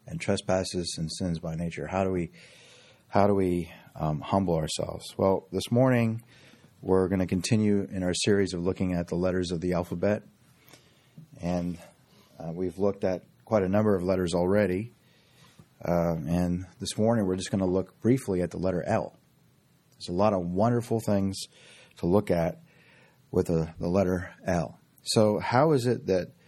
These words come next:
we humble ourselves? How can that happen at all? I mean, uh,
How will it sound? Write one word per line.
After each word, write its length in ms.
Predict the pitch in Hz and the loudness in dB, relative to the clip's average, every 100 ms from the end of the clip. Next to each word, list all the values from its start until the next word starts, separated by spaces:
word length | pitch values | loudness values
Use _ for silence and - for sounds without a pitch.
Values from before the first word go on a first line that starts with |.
| _ _ _ _ | _ _ _ _
we 100 | 95 | -2
humble 340 | 85 110 95 | 2 2 2
ourselves? 580 | 85 76 - 82 82 - | 0 -2 -4 -6 -6 -12
How 160 | - 98 | -4 -2
can 180 | 101 85 | -2 -2
that 200 | 90 80 | -2 -2
happen 440 | 90 90 - - | -2 -2 -4 -12
at 80 | 80 | -6
all? 340 | 78 92 - - _ _ _ _ - - _ _ _ _ _ - | -2 -2 -4 -12 _ _ _ _ -20 -20 _ _ _ _ _ -12
I 40 | 80 | -4
mean, 360 | 85 87 87 - - - - - _ _ | -2 0 -4 -8 -20 -20 -20 -20 _ _
uh, 280 | - - | -20 -20